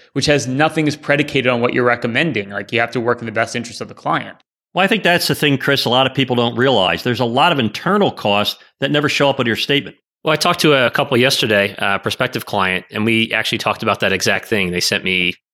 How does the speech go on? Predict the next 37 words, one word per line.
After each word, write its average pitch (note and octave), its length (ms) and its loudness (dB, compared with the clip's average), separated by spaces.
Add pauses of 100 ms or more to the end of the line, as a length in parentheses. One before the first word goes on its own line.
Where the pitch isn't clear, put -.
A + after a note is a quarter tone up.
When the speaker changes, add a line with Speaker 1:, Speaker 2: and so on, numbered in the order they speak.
(100)
Speaker 3:
bunch B2+ 200 0
of A2+ 60 0
their G2 60 2
statements, G2+ 540 0
actually G2+ 360 -2
about F#2 260 -2
twenty D3 260 2
in A2+ 100 2
total. A2 380 0
So - 180 -4
it F#2+ 60 0
was G#2 100 0
quite C#3+ 220 -2
a C3+ 60 0
bit A#2 100 2
of G#2+ 60 2
work G#2+ 160 0
to - 80 -6
go G2+ 100 0
through C3 220 0
them G2+ 160 0
all. F2+ 200 0 (240)
And B2 120 -2
I C3 80 2
went D3+ 220 0
through D#3+ 180 2
them B2 100 0
step B2+ 300 -2
by A2 120 0
step. C3+ 320 -2
While G#2+ 120 -2
they A#2+ 40 2
weren't D#3+ 240 2
paying C#3+ 200 0
an A#2+ 60 2
advisory A2 520 0
fee, F#2+ 420 -4